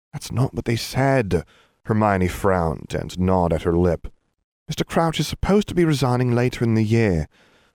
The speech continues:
Something's happening that he's organized before he can retire easily. He's tendered his resignation unofficially, according to Percy." "Same thing, Hermione," Ron said.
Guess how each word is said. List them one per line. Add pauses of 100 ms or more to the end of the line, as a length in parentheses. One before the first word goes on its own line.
(120)
Something's
happening
that
he's
organized
before
he
can
retire
easily. (520)
He's
tendered
his
resignation
unofficially,
according
to
Percy." (560)
"Same
thing,
Hermione," (220)
Ron
said.